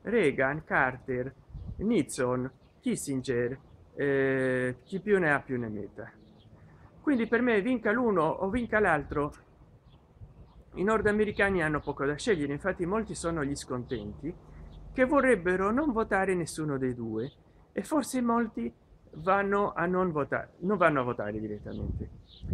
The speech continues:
o voteranno un terzo candidato che sanno che perde, o un quarto, o un quinto. Ma se io fossi nordamericano,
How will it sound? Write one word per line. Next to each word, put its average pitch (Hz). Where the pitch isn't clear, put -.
o 269
voteranno 196
un 190
terzo 202
candidato 208
che 170
sanno 147
che 113
perde, 107
o 151
un 170
quarto, 127
o 110
un 120
quinto. -
Ma 233
se -
io 214
fossi 175
nordamericano, 151